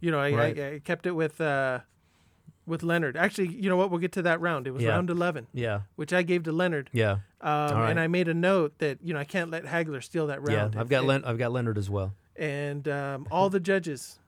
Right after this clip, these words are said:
Speaker 1: in that
Speaker 2: Yeah.
Speaker 1: fight had
Speaker 2: Mm-hmm.
Speaker 1: Leonard winning that round.
Speaker 2: Right. Yeah.
Speaker 1: Um, so, yeah, I couldn't let him steal that fi-, that,
Speaker 2: Wh-,
Speaker 1: that
Speaker 2: wh-,
Speaker 1: round.
Speaker 2: which leads to the last
Speaker 1: Which
Speaker 2: round.
Speaker 1: leads
Speaker 2: So
Speaker 1: to the
Speaker 2: you've
Speaker 1: last
Speaker 2: got it
Speaker 1: round.
Speaker 2: right now.
Speaker 1: I got it six five.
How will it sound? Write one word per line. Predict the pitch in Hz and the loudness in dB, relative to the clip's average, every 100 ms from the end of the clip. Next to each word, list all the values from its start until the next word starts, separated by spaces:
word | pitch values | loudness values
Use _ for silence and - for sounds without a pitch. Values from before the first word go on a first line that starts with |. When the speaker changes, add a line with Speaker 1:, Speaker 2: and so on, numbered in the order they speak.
| - | -10
Speaker 1:
in | 170 | -6
that | 156 127 | 0 2
Speaker 2:
Yeah. | 117 92 - - | 2 -2 -12 -20
Speaker 1:
fight | - 185 151 - | -8 -4 -2 -2
had | 170 147 | 0 2
Speaker 2:
Mm-hmm. | 143 143 _ 175 | 0 -4 _ -6
Speaker 1:
Leonard | 165 147 | -4 -2
winning | 143 143 139 | -4 -6 -8
that | 135 | -10
round. | 135 131 120 | -10 -12 0
Speaker 2:
Right. | 117 117 - - - _ - | 2 2 -2 -14 -20 _ -4
Yeah. | 123 131 156 147 139 135 | -2 0 2 0 0 -2
Speaker 1:
Um, | 131 123 - _ _ _ _ _ _ - | -6 -12 -18 _ _ _ _ _ _ -10
so, | 165 | -4
yeah, | 160 123 | -2 -2
I | |
couldn't | - 196 | -2 0
let | 196 208 | 2 0
him | 190 | -2
steal | - 185 | -2 0
that | 180 165 | 0 0
fi-, | 175 - | -4 -2
that, | 160 156 156 | -2 -2 0
Speaker 2:
Wh-, | |
Speaker 1:
that | 160 147 | -2 -2
Speaker 2:
wh-, | |
Speaker 1:
round. | 156 143 120 | -4 -4 -2
Speaker 2:
which | 104 - | -4 -2
leads | 120 120 107 | -2 -2 -2
to | 110 | 0
the | 104 | 0
last | 101 117 127 - | 4 6 6 4
Speaker 1:
Which | 165 | 4
Speaker 2:
round. | 139 117 | 4 4
Speaker 1:
leads | 175 165 | 2 2
Speaker 2:
So | |
Speaker 1:
to | 117 | 4
the | - | 4
Speaker 2:
you've | 175 | 4
Speaker 1:
last | 175 | 4
Speaker 2:
got | 120 113 | 4 2
it | |
Speaker 1:
round. | 113 | 2
Speaker 2:
right | 123 135 | 4 4
now. | 135 135 110 | 4 4 2
Speaker 1:
I | |
got | 160 | 0
it | 143 | -4
six | 220 202 - | -6 -2 4
five. | 190 | 4